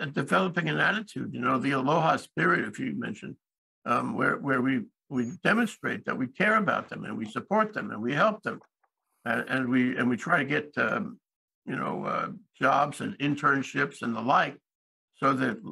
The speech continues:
local people can learn from them. It's a very hi-, as you said, it's a very highly technical business now.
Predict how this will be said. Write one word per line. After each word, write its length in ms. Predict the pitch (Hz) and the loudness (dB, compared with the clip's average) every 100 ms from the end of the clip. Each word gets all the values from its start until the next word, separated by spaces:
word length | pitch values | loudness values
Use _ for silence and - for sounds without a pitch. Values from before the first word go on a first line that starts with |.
| - _ 127 | -16 _ -2
local 380 | 135 175 170 | 0 0 -2
people 420 | - 185 214 127 123 | -2 -2 -2 -2 -4
can 260 | 131 123 | -4 0
learn 260 | 147 233 226 | 2 4 2
from 260 | - - | -2 -10
them. 180 | - 135 _ _ _ _ - | -14 -18 _ _ _ _ -6
It's 180 | 131 | 0
a 80 | 156 | 0
very 460 | - 170 175 180 190 | 0 2 2 4 2
hi-, 280 | 139 151 - | 2 0 2
as 220 | 147 - | 0 0
you 120 | 160 | -4
said, 360 | 139 214 220 - _ _ _ | -2 2 2 0 _ _ _
it's 180 | - - | -8 -4
a 80 | 117 | -4
very 400 | 107 147 160 180 | 0 2 4 2
highly 600 | 131 143 147 147 147 139 - | 2 2 2 2 -2 -2 -2
technical 460 | 156 - 156 139 | -2 -2 -6 -4
business 540 | 117 170 175 - 123 - | -2 0 0 -2 -6 -2
now. 300 | 120 82 | -2 -2